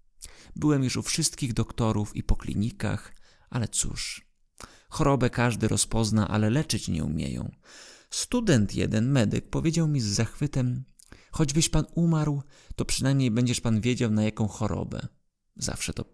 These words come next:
przyjemniej. Albo ta ich dzisiejsza moda odsyłania do specjalistów. Zupełnie już zanika typ doktora leczącego cały organizm. Dziś sami tylko specjaliści,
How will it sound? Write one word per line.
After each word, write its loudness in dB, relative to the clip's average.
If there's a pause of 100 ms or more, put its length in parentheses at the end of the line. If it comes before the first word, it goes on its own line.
(160)
przyjemniej. -4 (400)
Albo -4
ta 2
ich 0 (400)
dzisiejsza 2
moda 4
odsyłania 2
do 0
specjalistów. -2 (500)
Zupełnie 4
już 2
zanika 2
typ -6
doktora -2 (280)
leczącego 0
cały 2
organizm. -6 (640)
Dziś -2 (380)
sami 2
tylko -2
specjaliści, -4